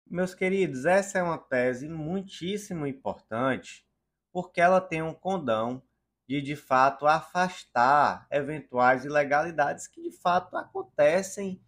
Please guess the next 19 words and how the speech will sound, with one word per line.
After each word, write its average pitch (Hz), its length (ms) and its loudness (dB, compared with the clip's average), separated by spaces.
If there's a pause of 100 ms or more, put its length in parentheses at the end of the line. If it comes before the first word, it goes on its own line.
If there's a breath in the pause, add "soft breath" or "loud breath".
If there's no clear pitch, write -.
(340)
de 175 100 -8
forma 185 420 4
muito 180 340 -6
cotidiana 196 920 -2 (460)
nesse 147 300 -4
processo 147 840 0
da 120 120 4
administração 123 760 -2
pública 139 520 -8
de 175 140 -8
contratação 185 800 -2
de 147 80 -8
pessoas. - 680 -20 (540)
Porque, 220 300 -4
veja 170 320 0
só, - 340 -18 (380)
é 214 160 2
muito 214 400 -2
normal 117 800 0